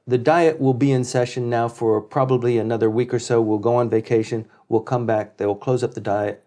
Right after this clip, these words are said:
probably have an extended session. It will close up at the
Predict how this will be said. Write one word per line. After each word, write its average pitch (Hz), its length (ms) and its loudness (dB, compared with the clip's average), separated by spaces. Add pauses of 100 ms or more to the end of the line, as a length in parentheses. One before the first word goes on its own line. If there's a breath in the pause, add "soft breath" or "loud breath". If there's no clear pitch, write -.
(500)
probably 160 420 2
have 120 240 0
an 107 140 0
extended 135 500 -4
session. 135 540 -2 (180)
It 131 140 0
will 135 100 2
close 123 340 0
up 120 220 -2
at - 140 -8
the 104 100 -10